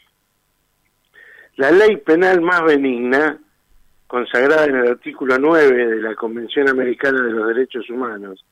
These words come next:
y en el dos del Código Penal, es la que debe ser aplicada, que es lo que nosotros planteamos con, con respeto,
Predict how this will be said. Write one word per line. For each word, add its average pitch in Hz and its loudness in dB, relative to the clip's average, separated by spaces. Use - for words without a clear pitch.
y 120 -2
en 123 2
el 127 0
dos 156 4
del 107 -6
Código 123 -4
Penal, 143 -4
es 208 -8
la 247 -4
que 135 4
debe 143 4
ser - -2
aplicada, 113 -4
que 226 -6
es 202 -4
lo 185 -2
que 139 -2
nosotros 165 -2
planteamos 139 -2
con, 117 -12
con 113 -8
respeto, 156 0